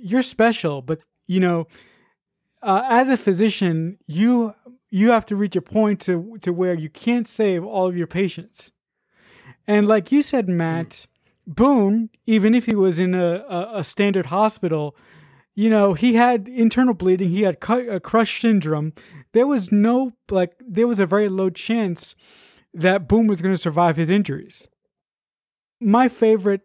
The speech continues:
Speaker 1: scene from this episode is that scene by the pool where we see,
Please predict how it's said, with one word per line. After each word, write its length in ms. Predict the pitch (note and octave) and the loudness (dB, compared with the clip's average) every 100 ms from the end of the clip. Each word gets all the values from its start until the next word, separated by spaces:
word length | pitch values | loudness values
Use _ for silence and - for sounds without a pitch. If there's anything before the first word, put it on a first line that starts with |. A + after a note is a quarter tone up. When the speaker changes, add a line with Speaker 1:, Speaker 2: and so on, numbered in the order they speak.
| _ _ _ _ _ _ _ _ _ | _ _ _ _ _ _ _ _ _
Speaker 1:
scene 340 | - - A3+ A3+ | -16 -4 -2 0
from 200 | G3 F3 | -2 -6
this 160 | D3+ | -6
episode 520 | F3+ E3+ D3 E3 D#3+ - - - C3+ _ | -8 -8 -6 -4 -4 -6 -20 -20 -20 _
is 140 | F#3 F3 | 0 2
that 140 | G3 | 2
scene 220 | - A#3 G#3+ | 2 0 2
by 160 | G#3 | 2
the 100 | F#3 | 0
pool 560 | - A3+ A3+ F#3+ D#3+ E3+ | -2 0 2 2 0 -2
where 560 | D3 E3+ F3 E3+ F#3 | 0 2 4 2 -2
we 240 | F#3+ F#3 G#3+ | -2 0 0
see, 540 | - A3 G#3 F3+ F3 | -2 -2 0 0 -2